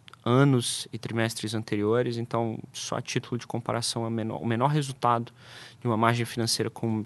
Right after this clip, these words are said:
com o mercado desde que o Bradesco começou a divulgar essa quebra em dois mil e, em dois mil e dezessete, tinha sido de sete bi e meio positivo. Esse ano,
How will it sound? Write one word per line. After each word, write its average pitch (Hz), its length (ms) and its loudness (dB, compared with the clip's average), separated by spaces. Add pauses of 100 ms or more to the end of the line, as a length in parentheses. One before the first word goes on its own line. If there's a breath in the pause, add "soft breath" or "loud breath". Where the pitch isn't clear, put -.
com - 140 -4
o - 20 0
mercado 110 400 2
desde 123 320 2
que - 140 -8
o - 20 -2
Bradesco 117 540 0
começou 117 320 -4
a - 20 -2
divulgar 113 420 -2 (640 loud breath)
essa - 200 -6
quebra 113 360 4
em 110 60 0
dois 110 160 0
mil 113 180 0
e, 110 240 2
em 110 60 -6
dois 107 140 -6
mil 113 100 -2
e 110 40 -4
dezessete, 113 640 2
tinha 117 180 -4
sido 117 260 0
de 113 120 -6
sete - 400 -2
bi 117 160 0
e 127 40 2
meio 117 240 2
positivo. 113 640 -2
Esse 110 240 2
ano, 127 240 2